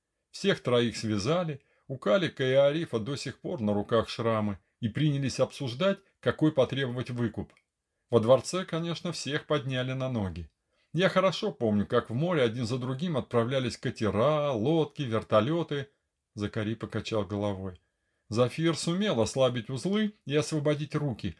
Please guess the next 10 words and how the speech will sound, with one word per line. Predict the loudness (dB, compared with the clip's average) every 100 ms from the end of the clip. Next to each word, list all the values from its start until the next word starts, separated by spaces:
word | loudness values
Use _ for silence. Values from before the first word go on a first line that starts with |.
| _
а | 2
потом | 2 4 2 0
и |
развязать | -2 -2 -2 -2 -2
братьев. | -2 -2 -2 -8 -12 _ _ _ _ _
Им | 0 2
удалось | 4 2 2 -2
пробраться | 0 0 2 -2 -4
к | -8
плоту | 0 0 0 -6